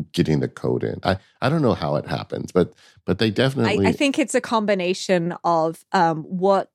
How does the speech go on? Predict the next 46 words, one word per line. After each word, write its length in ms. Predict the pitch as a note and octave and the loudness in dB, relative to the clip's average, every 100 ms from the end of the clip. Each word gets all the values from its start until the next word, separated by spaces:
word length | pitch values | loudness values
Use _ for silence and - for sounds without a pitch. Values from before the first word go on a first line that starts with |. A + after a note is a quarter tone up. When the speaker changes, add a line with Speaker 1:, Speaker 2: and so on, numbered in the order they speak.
| - | 0
Speaker 2:
A 120 | G3+ G#3 | 0 0
P 180 | G#3 | 0
Is 440 | F3+ F3 E3+ E3+ - | 2 2 2 -2 -4
Shortcuts 520 | - C4 C#4 B3 - | 0 2 4 0 2
has 160 | A3 G3 | 0 2
available 420 | F3+ F3+ E3+ F3 | 2 2 2 -2
to 320 | - - G3+ | -4 -2 0
those 280 | F#3+ F3+ - | 2 0 0
apps. 560 | E3+ G3 - - - - | 0 -2 -2 -2 -2 -2
Um, 380 | G3 F#3 E3+ E3+ - | 2 2 2 -2 -6
so, 420 | - F3+ E3+ E3 | 0 2 2 0
for 140 | - | 0
example, 300 | F3+ F3+ F3+ | 0 0 0
the 120 | F3+ F3 | 0 2
new 140 | F3+ | 2
Intents 400 | F3+ F3+ F#3 - | 2 0 0 0
A 100 | F3+ | 0
P 160 | F#3 F3 | 0 2
I 160 | E3+ | 2
is 180 | F3 E3 | 2 2
obviously 460 | E3+ E3+ F3 F3+ E3 | 2 0 0 0 0
available 520 | E3 E3 E3 D#3+ D#3+ | 2 2 2 0 -2
to, 540 | - E3+ D#3+ D#3 D3+ - | 0 0 2 2 0 -2
you 100 | F3+ | 0
know, 180 | D3 C#3+ | 0 2
every 420 | F3+ E3 D#3+ D3+ | 2 2 0 2
app 180 | E3+ D#3+ | 0 0
from 440 | - F3 D#3 D#3+ - | 0 0 0 -4 -2
Ulysses 560 | F3+ E3+ E3+ - D#3 D#3+ | 2 4 2 0 0 0
and 120 | D#3+ | -2
Obsidian 680 | D3+ - F#3 E3 D#3 D3+ D#3 | -2 2 2 4 0 0 0
to 180 | - D3+ - - | 2 0 -2 -2
Drafts 520 | D#3 D3 - - - | 0 0 -2 -6 0
and, 420 | E3 D3+ D3 - | 0 0 -4 -2
and 200 | D#3+ D3 | -2 -2
Scriptable, 640 | - - - G#3 D3+ D3 - _ _ | 0 0 0 0 0 -2 -4 _ _
but 140 | G#3+ G3 | 2 2
it's 180 | F3+ | 0
also 240 | A#3 B3 F#3+ | -2 2 2
available 380 | F3+ F3 E3 D#3+ | 2 -2 -2 -2
to 100 | E3+ | 0
Mail 340 | F3+ E3+ D3+ | 2 2 2
and 120 | D3+ | -2
Safari. 720 | - - F#3 E3+ - - - - | -4 0 2 2 0 -4 -4 -4
But 160 | F#3 | 0
also, 600 | F#3 F#3 - F3+ E3 D#3+ | 2 2 2 0 2 0